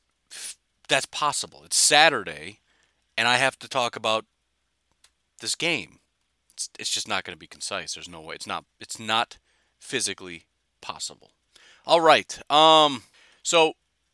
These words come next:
little bit of bad news, at least for me, not for any of you necessarily, probably just more annoyance and aggravation than anything else, but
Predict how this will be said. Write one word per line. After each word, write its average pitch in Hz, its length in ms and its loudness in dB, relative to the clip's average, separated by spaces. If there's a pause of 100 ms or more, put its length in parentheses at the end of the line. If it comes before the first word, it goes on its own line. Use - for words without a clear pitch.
(220)
little 208 180 4
bit 180 120 2
of 147 80 4
bad 131 240 6
news, 131 300 -4
at 139 80 -4
least 135 240 -6
for - 160 -8
me, 117 460 -4
not 104 260 -8
for 95 300 -10
any 98 200 -10
of 92 120 -12
you 101 100 -10
necessarily, 98 580 -8
probably 104 300 -6
just 95 320 -10
more 101 240 -10
annoyance 98 480 -8
and 98 100 -10
aggravation 95 680 -8 (360)
than 110 300 -4
anything 110 400 -4
else, 113 240 -2
but 113 500 -2